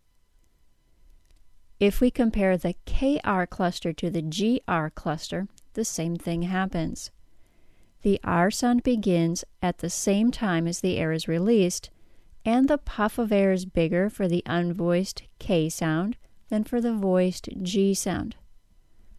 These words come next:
Be careful here. Don't let the K confuse you. Even though these words all begin with the letter C, they are pronounced with the K sound. Listen to the following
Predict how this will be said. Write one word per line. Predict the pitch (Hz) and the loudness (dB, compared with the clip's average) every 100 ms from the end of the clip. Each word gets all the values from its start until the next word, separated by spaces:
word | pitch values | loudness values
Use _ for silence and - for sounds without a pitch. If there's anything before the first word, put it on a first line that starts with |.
| - - - - | -20 -20 -20 -4
Be | 247 | -2
careful | 240 - 269 262 240 | 6 8 8 6 2
here. | 190 175 156 175 196 - - - - - | 0 0 -2 -4 -8 -18 -20 -20 -20 -2
Don't | 190 196 254 | 0 0 0
let | 247 - | -2 0
the | 220 | -2
K | - - 247 180 | 2 4 6 4
confuse | - 190 185 226 226 202 | 0 -4 0 2 2 2
you. | 175 202 - _ _ _ - - | -4 -6 -10 _ _ _ -14 -4
Even | 185 196 214 | -2 2 2
though | 220 220 | 4 4
these | 233 240 | 4 2
words | 220 202 196 - | 2 2 2 -2
all | 175 | -2
begin | 165 175 233 247 | 0 2 4 4
with | 220 | 2
the | 185 | 0
letter | 175 170 160 | 0 0 -2
C, | - - 294 254 175 185 - - - | -6 -6 -2 0 0 -4 -10 -20 -10
they | - 160 | -4 -2
are | 147 | -2
pronounced | - 233 208 160 165 - - | -4 -2 0 0 -2 -6 -12
with | - | -6
the | 208 | -6
K | - - 151 160 | -6 -4 -2 -2
sound. | - 175 160 - - - - - - - - - - _ - - | -4 -4 -2 -6 -10 -16 -20 -20 -20 -20 -20 -20 -20 _ -20 -8
Listen | - 185 202 | -6 -4 -2
to | 247 | 0
the | 262 | 0
following | - 214 208 208 214 220 | 0 0 2 2 0 -2